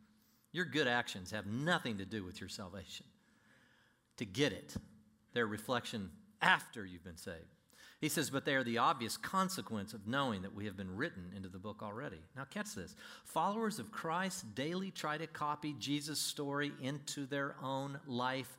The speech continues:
story. Like him, they try to resist the temptation to grumble at God's provision. They remind themselves that man doesn't live by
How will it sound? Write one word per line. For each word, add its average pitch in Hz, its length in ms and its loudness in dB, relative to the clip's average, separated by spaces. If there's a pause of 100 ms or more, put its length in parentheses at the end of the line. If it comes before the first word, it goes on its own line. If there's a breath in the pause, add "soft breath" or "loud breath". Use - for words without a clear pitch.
story. 127 600 -2 (1120 loud breath)
Like 165 240 8
him, 175 360 2
they 135 100 4
try 170 260 2
to 170 80 4
resist 147 420 0
the 143 80 -2
temptation 147 640 -2
to 131 60 0
grumble 117 600 0
at 98 100 -6
God's 113 560 -2 (720 soft breath)
provision. 92 480 -8 (880 soft breath)
They 143 120 4
remind 147 460 6
themselves 120 520 0
that 127 120 -6
man 127 360 2
doesn't 143 340 2
live 101 400 0
by 92 300 0